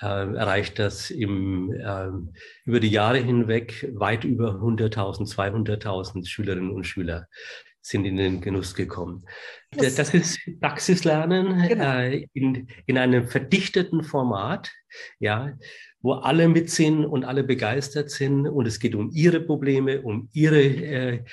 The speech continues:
Speaker 1: Analyse, um ihre Kompetenzen, um ihre Lösungsideen.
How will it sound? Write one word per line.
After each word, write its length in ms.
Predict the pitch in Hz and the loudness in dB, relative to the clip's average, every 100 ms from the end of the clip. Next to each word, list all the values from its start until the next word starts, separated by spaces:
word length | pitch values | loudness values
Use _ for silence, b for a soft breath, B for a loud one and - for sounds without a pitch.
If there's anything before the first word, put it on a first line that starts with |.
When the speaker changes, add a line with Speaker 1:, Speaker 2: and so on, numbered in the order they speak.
| B B - | B B -8
Speaker 1:
Analyse, 800 | 131 123 127 127 127 127 123 - | 0 2 4 4 2 2 0 -2
um 400 | 120 104 104 - _ | -4 -4 -4 -10 _
ihre 300 | 156 151 143 | 2 6 6
Kompetenzen, 1000 | 143 127 120 117 127 113 110 107 117 107 | 4 -2 -2 -2 -2 0 0 -2 -2 -2
um 300 | 120 - 107 - | -2 -2 -2 2
ihre 240 | 160 147 | 6 6
Lösungsideen. 1160 | 123 127 127 120 110 113 107 107 104 110 110 | 6 4 4 -2 -2 -4 -4 -2 0 0 0